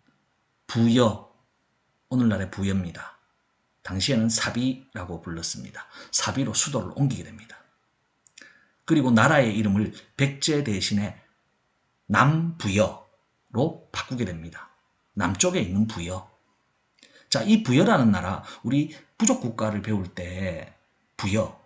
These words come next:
배웠잖아요? 백제가 고구려에서 갈려져 나왔고 고구려를 세운 주몽은 부여의 왕자였잖아요. 그래서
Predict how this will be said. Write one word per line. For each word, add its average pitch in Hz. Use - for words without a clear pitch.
배웠잖아요? 139
백제가 165
고구려에서 147
갈려져 95
나왔고 -
고구려를 147
세운 147
주몽은 107
부여의 143
왕자였잖아요. 92
그래서 101